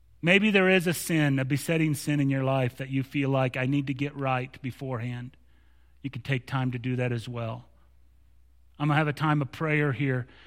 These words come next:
and we'll stand like we normally do, and maybe you'll wanna come forward and pray with me. Maybe there's someone right beside you, and you can grab them, and you could pray with them, however the Lord has you respond. Let me pray.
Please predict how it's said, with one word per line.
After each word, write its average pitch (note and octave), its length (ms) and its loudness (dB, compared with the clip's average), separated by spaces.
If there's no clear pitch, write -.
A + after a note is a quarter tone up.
and C#3+ 80 -4
we'll C#3 100 0
stand D3+ 460 2
like D3 200 2
we C#3+ 80 0
normally D3+ 540 2
do, C#3+ 300 0
and C#3 100 2
maybe D3 280 2
you'll C#3+ 200 0
wanna C#3 260 0
come C#3+ 260 0
forward D3 580 -2
and C3 260 0
pray D#3 240 2
with C#3 200 -2
me. E3+ 280 2
Maybe D#3+ 300 2
there's D3 160 0
someone D#3 240 -2
right D#3 200 2
beside E3 500 0
you, C#3 140 0
and C3 100 0
you D3 80 2
can C3+ 180 -4
grab C#3 420 0
them, C#3+ 360 2
and B2+ 100 -2
you C#3+ 60 2
could C3 180 -4
pray D3+ 240 -2
with C#3+ 200 -2
them, C#3+ 260 0
however C#3+ 500 -2
the C3+ 100 -4
Lord C3+ 240 -4
has B2+ 240 -4
you B2+ 120 -6
respond. A#2 480 -8
Let C3 120 -6
me C3 140 -8
pray. A2+ 420 -12